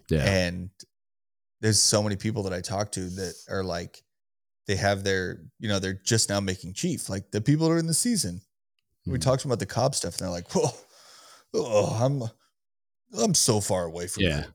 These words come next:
Speaker 2: I'm not
Speaker 1: not
Speaker 2: even
Speaker 1: really.
Speaker 2: worried about it." And it's like,
Speaker 1: Yeah.
Speaker 2: "I'm just gonna go dominate radio."
Speaker 1: Yeah.
Speaker 2: And it's like, "Okay, well, what are you gonna do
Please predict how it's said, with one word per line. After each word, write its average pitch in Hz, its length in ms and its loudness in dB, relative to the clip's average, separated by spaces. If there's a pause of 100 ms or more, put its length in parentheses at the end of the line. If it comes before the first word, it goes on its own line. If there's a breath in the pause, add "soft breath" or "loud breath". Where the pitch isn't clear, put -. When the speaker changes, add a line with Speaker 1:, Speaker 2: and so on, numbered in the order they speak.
(120)
Speaker 2:
I'm 156 160 2
not 143 140 8
Speaker 1:
not - 20 6
Speaker 2:
even 101 160 4
Speaker 1:
really. - 20 4
Speaker 2:
worried 98 200 2
about 85 240 -4
it." - 80 -12 (1300 loud breath)
And 123 120 4
it's 127 160 6
like, 113 120 6
Speaker 1:
Yeah. - 100 -6
Speaker 2:
"I'm 147 160 4
just 139 180 4
gonna 117 140 0
go 110 120 0
dominate 95 540 -2
radio." 90 580 -12 (380)
Speaker 1:
Yeah. 76 280 0
Speaker 2:
And 123 80 2
it's - 160 0
like, 107 280 2 (180)
"Okay, 147 420 2
well, 120 480 0
what 123 160 0
are 160 40 0
you 175 100 -2
gonna 139 180 0
do 131 180 0